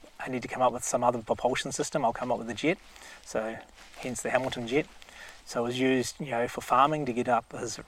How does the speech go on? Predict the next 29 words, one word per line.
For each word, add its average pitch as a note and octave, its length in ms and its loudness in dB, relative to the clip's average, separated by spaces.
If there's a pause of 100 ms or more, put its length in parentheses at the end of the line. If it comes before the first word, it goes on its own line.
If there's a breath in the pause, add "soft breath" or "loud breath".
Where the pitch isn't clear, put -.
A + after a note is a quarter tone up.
rivers C3+ 220 0
and B2 100 -6
canals. C#3+ 500 -2 (720 loud breath)
Then, B2+ 400 -2
you A#2+ 80 -4
know, A#2+ 100 -2
we A#2+ 80 -2
turned C3+ 220 2
that B2 80 4
into A2+ 320 0
a - 20 0
leisure C3 380 6
item D3 320 2 (1040 loud breath)
and A2+ 280 -6
for - 100 -10
recreation, B2+ 720 0
and B2 140 -2
then C#3 140 2
we C3+ 100 2
turned C3+ 220 0
it C3 80 0
into A#2+ 300 2
a A2+ 40 0
tourism D#3 380 6
activity. A#2 480 0 (680 loud breath)
And C#3+ 100 -4
so C3+ 140 2
to B2+ 80 2
see D3 640 8